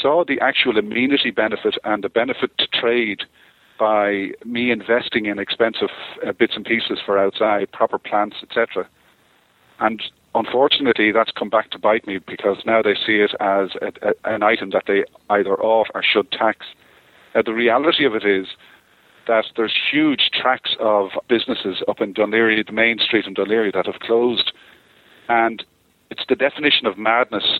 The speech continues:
to make a mistake and to keep on making the same mistake. And it appears that Dun-, Dun-, or Dún Laoghaire Rathdown have decided that the only way of generating finance for the local authority is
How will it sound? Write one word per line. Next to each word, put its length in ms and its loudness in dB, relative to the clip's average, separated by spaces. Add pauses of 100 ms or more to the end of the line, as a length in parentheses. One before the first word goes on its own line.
(100)
to 120 0
make 300 0
a 20 -4
mistake 460 -2
and 100 -4
to 60 -6 (140)
keep 180 -4
on 140 2
making 300 0
the 140 -10
same 200 -4
mistake. 500 0 (160)
And 120 -2
it 100 0
appears 360 2
that 100 -2
Dun-, 340 2
Dun-, 140 2
or 220 2
Dún 180 -2
Laoghaire 220 4
Rathdown 460 2
have 120 -4
decided 560 2 (120)
that 160 2
the 160 -10
only 340 0
way 420 0
of 360 0 (300)
generating 680 0 (460)
finance 420 2 (100)
for 140 -2
the 80 -4
local 320 2
authority 440 0
is 140 -10